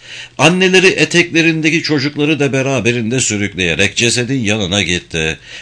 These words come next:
Büyük anne de aksayarak arkalarından seyirtti. Anne cesedin önünde diz çöküp adamın yüzünü sertçe tokatlamaya başladı. Adam tekrar inledi. "Zinki haklı,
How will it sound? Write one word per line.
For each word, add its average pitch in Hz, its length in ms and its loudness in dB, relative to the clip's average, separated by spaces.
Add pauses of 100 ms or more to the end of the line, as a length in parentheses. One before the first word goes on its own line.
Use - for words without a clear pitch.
(100)
Büyük 170 300 2
anne 82 360 -2
de 98 80 0
aksayarak 143 720 0
arkalarından 117 800 0
seyirtti. 90 760 -2 (580)
Anne 180 340 0
cesedin 170 480 2
önünde 92 460 -2
diz - 220 -2
çöküp 98 420 -2
adamın 143 340 -2
yüzünü 143 400 -2
sertçe 151 440 -2
tokatlamaya 113 760 -2
başladı. 87 640 -2 (340)
Adam 104 300 -4
tekrar 113 400 -4
inledi. 90 580 -2 (920)
"Zinki 123 480 0
haklı, 123 580 0